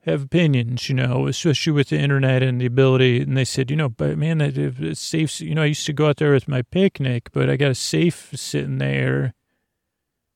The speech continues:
and it reminds me of stuff, or I don't like it. It's on my nerves. Uh,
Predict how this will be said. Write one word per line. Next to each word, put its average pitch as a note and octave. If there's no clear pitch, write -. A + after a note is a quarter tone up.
and C#3
it C3+
reminds C#3
me D3
of C#3
stuff, C#3
or C#3+
I C3+
don't C#3
like C3+
it. C3
It's B2+
on C3+
my C3
nerves. C3
Uh, B2+